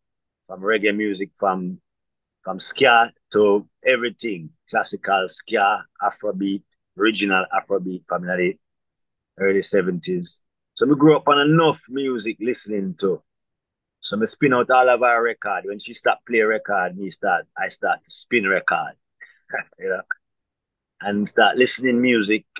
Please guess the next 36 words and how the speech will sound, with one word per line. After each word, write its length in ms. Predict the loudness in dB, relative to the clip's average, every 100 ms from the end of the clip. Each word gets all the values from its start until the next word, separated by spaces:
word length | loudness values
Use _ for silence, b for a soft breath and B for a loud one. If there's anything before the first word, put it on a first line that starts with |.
| -6
And 180 | 0
that 140 | 0 0
was, 180 | -4 -2
that's, 240 | -4 -2
you 80 | -4
know, 80 | 0
listening 420 | 0 0 -4 -2
is 160 | -2
the 100 | -4
first 380 | 0 2 0 -2
thing, 300 | -14 -12 -16 -20 _ _ _ _
you 120 | -6
know, 140 | -4 -2
of 200 | -2 -2
music. 460 | -2 -2 -2 -6
You 80 | -6
have 80 | -4
to 80 | 0
listen 400 | 0 0 -2 -2
music 320 | 0 -2 -4
before 180 | -2 -2
you 80 | -2
can 220 | -6 -8
play 240 | -2 0
music, 380 | 0 -10 -16 -20 _ -20 -14
really, 380 | -12 -12 -18 _ _
you 60 | -20
know? 60 | -20 _ _ _ _ _ _ _
So 120 | -2 2
that 120 | 4
was 160 | 2
my 320 | 2 2 2 2
early 380 | 2 2 0 -6
days 360 | -6 -4 -4 -4
of 160 | -8
music. 440 | -6 -8 -6 -8